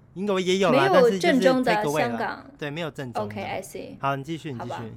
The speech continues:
Speaker 2: OK。然后我回到香港后，估计是因为我已经进入一个团了，然后每天的运动量也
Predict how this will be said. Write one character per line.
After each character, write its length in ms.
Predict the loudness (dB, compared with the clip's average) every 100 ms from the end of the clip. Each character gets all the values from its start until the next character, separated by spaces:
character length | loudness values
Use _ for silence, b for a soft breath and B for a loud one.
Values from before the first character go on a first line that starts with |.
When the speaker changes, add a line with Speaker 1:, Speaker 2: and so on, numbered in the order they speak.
| -18
Speaker 2:
OK。 340 | -14 -10 -8 -10 B B
然 140 | -8
后 160 | -2 2
我 120 | 2
回 160 | 2 -2
到 180 | 0 -2
香 260 | -4 -4
港 180 | -4 -6
后， 240 | -4 -4
估 160 | -4 -8
计 180 | -8 -8
是 160 | -6
因 100 | -6
为 60 | -4
我 180 | -6 -8
已 140 | -12
经 300 | -12 -14 -14 -14
进 180 | -6 -4
入 160 | 0
一 80 | -2
个 160 | -2 -4
团 360 | -6 -14 -14 -10
了， 180 | -10
然 160 | -8 -10
后 320 | -6 -6 -6 B B B B
每 200 | -6 -6
天 240 | -4 0
的 120 | 2 2
运 260 | 0 -2
动 180 | -2 -2
量 280 | -4 -4 -6
也 420 | -10 -12 -14 -18